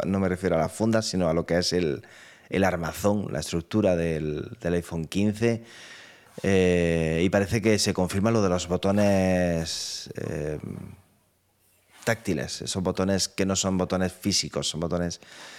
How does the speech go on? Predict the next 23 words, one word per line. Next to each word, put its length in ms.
eh, 680
que 100
no 120
se 240
moverán, 680
no 140
tendrán 640
mecanismos, 840
vibrarán 680
como 280
vibraba 460
el 100
botón 340
de 80
inicio 460
en 80
el 140
iPhone 600
ocho 400
y 80
en 60
el 100
siete, 380